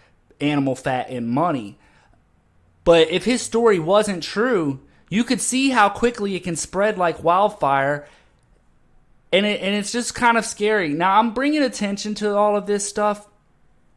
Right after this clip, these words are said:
And the reason why, I, I, I just wanna, the reason why is people are worried right now.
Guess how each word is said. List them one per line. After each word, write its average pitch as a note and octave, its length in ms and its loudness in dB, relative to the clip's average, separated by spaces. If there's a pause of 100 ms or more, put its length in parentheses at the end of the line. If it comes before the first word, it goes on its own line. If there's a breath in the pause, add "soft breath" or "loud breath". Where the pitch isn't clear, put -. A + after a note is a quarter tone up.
(540)
And D3+ 580 2 (360)
the D#3+ 200 -4
reason A3 420 -2
why, E3+ 380 4
I, C#3 120 2
I, C3 320 -2
I D3+ 40 -4
just F#3 260 -12
wanna, E3+ 440 -2 (500 soft breath)
the G3 100 -2
reason B3 320 2
why F#3+ 280 4
is D#3 420 2 (3000)
people C4+ 400 2
are G#3+ 40 8
worried D#3+ 440 6
right A2+ 260 -2
now. G2+ 420 -8